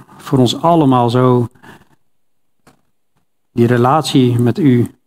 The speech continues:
ofwel herstellen, ofwel versterken. Heer, dat we als gemeente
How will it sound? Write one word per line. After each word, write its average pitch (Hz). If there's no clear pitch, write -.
ofwel 143
herstellen, 127
ofwel 131
versterken. 120
Heer, 110
dat 110
we 107
als -
gemeente 135